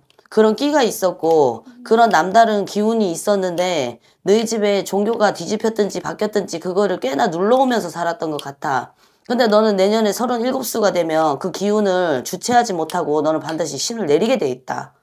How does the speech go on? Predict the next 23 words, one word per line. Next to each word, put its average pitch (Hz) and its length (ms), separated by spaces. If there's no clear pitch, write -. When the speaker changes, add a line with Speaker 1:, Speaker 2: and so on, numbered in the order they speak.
Speaker 1:
이 202 120
성수들이 214 460
지금 151 160
벌써 143 260
앞장을 214 480
섰어. - 560
알고 233 300
보면은 233 880
사실 240 580
좋은 214 300
일도 220 200
아니겠지만은 190 1080
나도 214 360
무당이 214 420
돼가지고 202 420
선생님도 214 440
이렇게 180 360
있지만 160 480
사실 214 840
선생님은 247 540
그렇게 185 320
생각을 202 420
해. 165 260